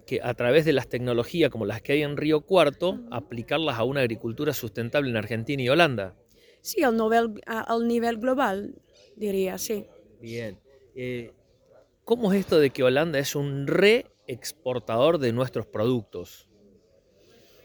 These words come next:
Speaker 2: Eh, porque nosotros tenemos con nuestro puerto en, en Rotterdam un, un hub para, eh, y un, un acceso fácil a, a todo lo que es Europa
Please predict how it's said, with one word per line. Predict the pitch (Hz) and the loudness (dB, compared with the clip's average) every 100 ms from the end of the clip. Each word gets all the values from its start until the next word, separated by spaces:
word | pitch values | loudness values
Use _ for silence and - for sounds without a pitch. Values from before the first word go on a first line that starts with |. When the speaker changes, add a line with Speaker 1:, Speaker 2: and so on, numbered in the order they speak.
| _ _ _ _ _ _ _ _ | _ _ _ _ _ _ _ _
Speaker 2:
Eh, | - 294 | -4 -4
porque | - 320 339 | -2 -2 2
nosotros | 320 330 339 349 | 2 2 -2 -2
tenemos | 311 277 294 - | 0 2 2 2
con | 294 | 2
nuestro | 277 277 269 262 | 2 2 -2 -4
puerto | - 285 285 311 277 | 0 0 0 2 2
en, | 247 - | 2 0
en | 226 | 0
Rotterdam | 233 247 254 247 269 285 | 2 0 0 0 2 4
un, | 254 240 233 | 4 2 0
un | 233 233 | -2 -2
hub | 220 254 269 - - - | 0 -2 -2 -8 -20 -4
para, | 233 226 240 240 226 208 - | 0 2 4 4 2 0 -2
eh, | 214 208 | -4 -4
y | - 233 | -2 0
un, | 233 233 226 - | 0 0 -2 -4
un | 233 | -4
acceso | 220 - 262 254 247 | -2 -2 -2 -2 -4
fácil | - 277 - 294 302 | -4 -2 0 0 -2
a, | - 202 196 196 - 208 | -2 -2 -2 -4 -4 -6
a | 196 | -6
todo | 233 226 | -4 0
lo | 226 220 | 0 0
que | 226 233 | 0 -2
es | 233 | 0
Europa | 226 262 269 - - | 2 2 2 -2 -12